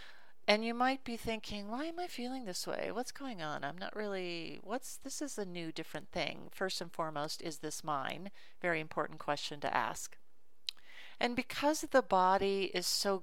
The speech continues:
good at bringing that information in, I would not be at all surprised if, even if you're not experiencing this in your own family and having family members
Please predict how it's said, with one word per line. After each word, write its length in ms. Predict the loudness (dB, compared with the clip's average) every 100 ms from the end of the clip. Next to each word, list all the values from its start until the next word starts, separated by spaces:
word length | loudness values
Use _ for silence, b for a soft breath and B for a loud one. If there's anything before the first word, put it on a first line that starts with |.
| 2
good 500 | 4 6 6 4 4
at 200 | 2 2
bringing 500 | 0 0 0 -4 -2
that 340 | 2 4 4 2
information 880 | -2 -4 -6 -2 0 2 2 0 -2
in, 460 | -2 0 0 -2 -8 B B B B B
I 100 | 10
would 180 | 10 8
not 240 | 6 6
be 200 | 6 8
at 100 | 10
all 180 | 10 8
surprised 720 | 6 0 4 6 6 4 0
if, 400 | 2 2 0 -8 -4
even 300 | -2 0 -2
if 160 | 0
you're 80 | 0
not 180 | 2 2
experiencing 760 | 2 0 0 0 0 -4 -2
this 280 | -2 -2 -4
in 360 | -6 -6 -6 -6
your 560 | -2 0 2 2 0 -2 B B B B B B B B -8 2
own 480 | 6 6 4 -2 -4 -6
family 1000 | 0 2 2 2 2 2 0 -2 -4 -8 -10 -8 0
and 180 | 2 2
having 840 | 2 2 2 0 0 -6 -8 -10 -10 -10 -10
family 380 | 0 2 2 0
members 920 | 0 0 2 2 4 2 2 0 -2